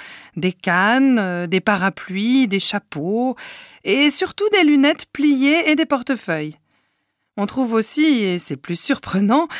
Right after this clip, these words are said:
des valises ou des sacs de voyage. Chaque objet est décrit précisément et la description est enregistrée dans un logiciel.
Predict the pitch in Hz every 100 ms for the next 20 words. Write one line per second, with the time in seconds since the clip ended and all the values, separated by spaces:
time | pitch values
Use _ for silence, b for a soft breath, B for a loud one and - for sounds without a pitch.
0 | B - 196 233 240 220 196 262 339 214
1 | 208 190 196 285 277 285 220 214 170 160
2 | 185 - _ _ _ _ _ _ _ _
3 | _ _ 220 311 339 339 220 254 247 196
4 | 180 220 - - - 302 330 - 285 240
5 | 220 202 254 415 - 190 185 185 214 294
6 | - 269 - - 277 254 214 262 247 226
7 | 226 - - 269 233 208 202 208 226 214
8 | - - 139 143